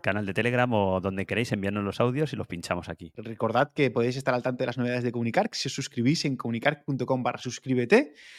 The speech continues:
Speaker 1: Ujú.
Speaker 2: y que estamos haciendo crecer nuestro canal de YouTube, que ya somos más de seiscientos, Antonio, ya hemos
Speaker 1: Sí,
Speaker 2: superado
Speaker 1: sí,
Speaker 2: la
Speaker 1: sí.
Speaker 2: cifra de los seiscientos. Comunicar punto com barra YouTube, y que estamos subiendo allí un montón de, bueno, un montón no, todos los programas que estamos haciendo y todo eso, los estamos
Speaker 1: <laughs>
Speaker 2: subiendo a YouTube.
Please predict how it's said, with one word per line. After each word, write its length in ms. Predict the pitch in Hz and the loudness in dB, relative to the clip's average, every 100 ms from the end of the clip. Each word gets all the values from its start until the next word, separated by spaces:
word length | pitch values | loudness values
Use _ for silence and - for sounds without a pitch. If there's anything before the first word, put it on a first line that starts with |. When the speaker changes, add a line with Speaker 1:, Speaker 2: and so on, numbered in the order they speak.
| - - - | -20 -16 -8
Speaker 1:
Ujú. 280 | 101 101 185 | -6 -4 4
Speaker 2:
y 280 | 214 254 - | 8 8 6
que 100 | 220 | 4
estamos 360 | 208 175 180 | 6 2 0
haciendo 200 | 147 123 | 2 0
crecer 300 | 113 110 175 | 0 2 2
nuestro 400 | 127 107 104 101 | 2 -2 -4 -4
canal 280 | 101 104 110 | -6 -4 0
de 100 | 120 | 2
YouTube, 260 | 135 190 254 | 4 2 2
que 120 | 127 | 2
ya 100 | 151 | 2
somos 300 | - 170 135 | 2 2 2
más 200 | 143 170 | 4 4
de 100 | 165 | 2
seiscientos, 560 | 147 113 - 175 139 120 | 0 2 6 6 6 -2
Antonio, 300 | 117 143 117 | 0 0 2
ya 80 | 131 | 0
hemos 200 | 135 120 | 0 -4
Speaker 1:
Sí, 40 | |
Speaker 2:
superado 320 | 117 120 113 | -4 0 2
Speaker 1:
sí, 60 | 117 | 0
Speaker 2:
la 100 | 107 | -2
Speaker 1:
sí. 140 | - | -2
Speaker 2:
cifra 180 | 101 110 | -2 0
de 60 | 107 | -2
los 120 | 107 | -2
seiscientos. 600 | 101 - 151 180 247 - _ _ _ _ _ | -6 -2 0 2 0 -2 _ _ _ _ _
Comunicar 400 | - 123 117 139 | 2 4 6 4
punto 220 | 135 123 | 2 -2
com 180 | 120 120 | 0 0
barra 160 | 117 107 | 0 0
YouTube, 300 | 104 202 208 | -2 0 0
y 80 | 120 | -2
que 80 | 113 | -4
estamos 320 | - 120 - | -2 -2 -2
subiendo 320 | 120 117 113 | 0 0 0
allí 240 | 107 127 | 0 2
un 120 | 123 113 | 2 2
montón 440 | 110 107 123 120 | 0 -2 0 0
de, 320 | 120 117 113 | 2 2 0
bueno, 160 | 120 110 | 2 2
un 40 | |
montón 200 | 107 101 | 4 4
no, 220 | 120 107 - | 4 2 2
todos 220 | 110 120 | 4 6
los 120 | 127 | 4
programas 320 | - 113 117 | 2 2 2
que 60 | 120 | 2
estamos 240 | 120 120 | 2 2
haciendo 160 | 117 120 113 | 2 0 2
y 40 | |
todo 100 | 135 160 | 4 4
eso, 60 | |
los 120 | - 113 | 2 -2
estamos 280 | 117 117 | -2 -2
Speaker 1:
<laughs> 60 | - | -2
Speaker 2:
subiendo 220 | 123 120 | 0 2
a 40 | 117 | 2
YouTube. 280 | 110 180 | 0 -4